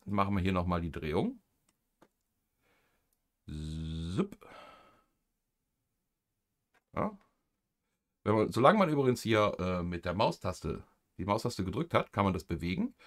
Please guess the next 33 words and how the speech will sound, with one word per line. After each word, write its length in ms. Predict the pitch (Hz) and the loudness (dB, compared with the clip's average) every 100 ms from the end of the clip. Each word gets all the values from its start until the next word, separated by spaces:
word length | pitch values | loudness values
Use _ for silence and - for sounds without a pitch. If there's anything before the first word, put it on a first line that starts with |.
| - - - | -20 -20 -8
Wenn 160 | 101 110 | -2 0
ich 100 | 110 | 2
dann 300 | 117 117 113 _ _ _ | 2 2 -2 _ _ _
auf 140 | - 104 | -6 -2
Escape 360 | 98 - 220 | -4 0 -2
drücke, 380 | - 98 147 139 | 0 -2 -2 -4
setzt 240 | - 101 - | -4 -4 -4
sich 120 | 92 | -6
das 180 | 107 107 | -6 -4
wieder 160 | 101 | -4
zurück, 420 | - 101 85 - _ - | -2 -4 -4 -8 _ -12
als 160 | 92 | -8
hätte 160 | 107 101 | -6 -6
ich 80 | - | -6
nichts 240 | 95 - | -6 -6
gemacht. 380 | 95 - - _ _ _ _ _ _ _ _ _ - - _ _ _ _ | -8 -8 -12 _ _ _ _ _ _ _ _ _ -20 -20 _ _ _ _
So, 360 | 87 82 95 - _ | -10 -4 -4 -4 _
jetzt 140 | 101 101 | -8 -2
machen 120 | 104 | 0
wir 40 | 92 | 0
das 100 | 90 | -2
mal 120 | 85 | -6
von 340 | - - 85 | -8 -12 -4
hier. 240 | 104 240 - _ _ _ _ _ _ _ _ _ _ _ _ _ _ _ _ _ _ _ _ _ _ _ _ - | -2 -2 -4 _ _ _ _ _ _ _ _ _ _ _ _ _ _ _ _ _ _ _ _ _ _ _ _ -14
So, 140 | - - | -14 -10
jetzt 100 | - | -6
lassen 140 | 98 | -4
wir 80 | 90 | -2
die 80 | 85 | -2
einfach 180 | 85 85 | -2 -4
mal 140 | 78 | -4
so 120 | 73 | -8
stehen. 380 | - 139 262 | -6 -2 -2